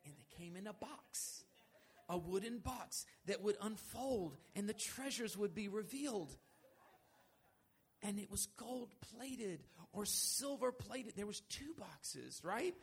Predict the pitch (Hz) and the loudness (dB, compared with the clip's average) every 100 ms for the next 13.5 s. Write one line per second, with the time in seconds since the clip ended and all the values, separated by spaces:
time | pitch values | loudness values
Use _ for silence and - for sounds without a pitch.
0 | - - 202 165 151 139 - - - _ | -12 -4 -2 -2 -6 -8 -18 -20 -20 _
1 | - _ _ 214 240 220 226 208 220 277 | -20 _ _ -2 2 4 2 0 2 2
2 | 285 240 285 - - - 254 254 226 - | 2 0 0 0 -2 -2 -4 -2 -2 -4
3 | - - _ - - - _ _ _ _ | -8 -16 _ -20 -20 -20 _ _ _ _
4 | _ _ _ _ 135 143 240 262 285 277 | _ _ _ _ 0 4 6 6 6 0
5 | 208 202 190 190 185 - - - - - | 0 0 2 0 -2 -12 -6 -2 -2 -2
6 | 156 160 180 - 381 - - - - - | -2 -4 -6 -6 -4 -6 -8 -10 -10 -14
7 | _ _ _ _ _ _ _ _ _ _ | _ _ _ _ _ _ _ _ _ _
8 | _ _ _ _ _ - _ - _ - | _ _ _ _ _ -20 _ -20 _ 0
9 | 214 254 269 262 247 - 208 185 185 208 | 2 2 0 0 -2 -4 -6 -6 -4 -6
10 | 240 - 160 151 156 - - 151 - - | -6 -6 -6 -8 -10 -12 -12 -14 -14 -8
11 | 214 220 - - 123 131 143 - - _ | -8 -4 -4 -4 -8 -8 -10 -12 -16 _
12 | _ _ _ _ _ 73 73 - - - | _ _ _ _ _ -8 -8 -10 -8 -8
13 | - - - - - | -10 -10 -8 -8 -8